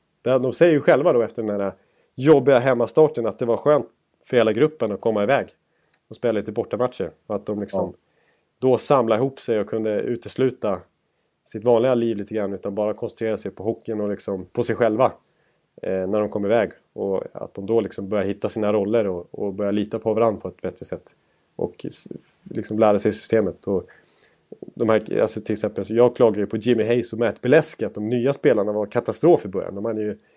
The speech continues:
Speaker 1: en brutal minusstatistik och ingen av dem gjorde poäng, liksom.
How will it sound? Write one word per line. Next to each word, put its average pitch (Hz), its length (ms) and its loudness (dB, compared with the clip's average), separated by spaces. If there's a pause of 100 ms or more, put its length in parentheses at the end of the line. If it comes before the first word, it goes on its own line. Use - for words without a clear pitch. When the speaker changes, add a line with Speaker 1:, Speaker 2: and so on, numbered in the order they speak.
(320)
Speaker 1:
en 120 160 -8
brutal 139 440 6
minusstatistik 120 920 -2
och 120 80 0
ingen 123 200 -2
av 113 120 -2
dem 107 100 -4
gjorde 107 160 -4
poäng, 120 320 -2
liksom. 87 240 -12